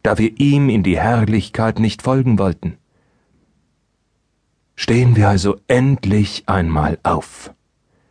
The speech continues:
Die Schrift rüttelt uns wach und ruft, die Stunde ist da, vom Schlaf aufzustehen. Öffnen wir unsere Augen dem göttlichen Licht und hören wir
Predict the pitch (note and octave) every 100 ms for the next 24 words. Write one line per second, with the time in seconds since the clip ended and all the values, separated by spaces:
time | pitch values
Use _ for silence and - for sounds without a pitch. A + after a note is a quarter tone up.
0 | _ _ - G#2 - A#2 B2+ B2 - -
1 | - G#2+ A2+ A#2+ G#2 - A2 G#2+ - G#2
2 | G#2 G2+ F#2 E2+ F#2 G#2+ - - - -
3 | - - _ _ _ - A2+ - B2 C3
4 | B2 C3 B2+ A#2+ - - - B2+ C3 E2
5 | - _ _ _ _ - G#2 - A#2+ A#2
6 | G2+ - G#2+ G#2+ - - E2 - E2 C2+
7 | - - _ _ _ _ _ _ - -
8 | _ _ - D#3+ - D3 C#3+ A#2 B2 C#3+
9 | B2 A2 G#2 G#2 - G#2+ A#2+ C3+ B2 G#2
10 | G2 F#2+ F2 A#2 A2+ G#2 F2+ - D#2+ D#2+
11 | D#2 - - - _ _ _ _ _ _
12 | _ - F#2+ A2+ C#3 C3+ G2+ D2+ - C#2
13 | - -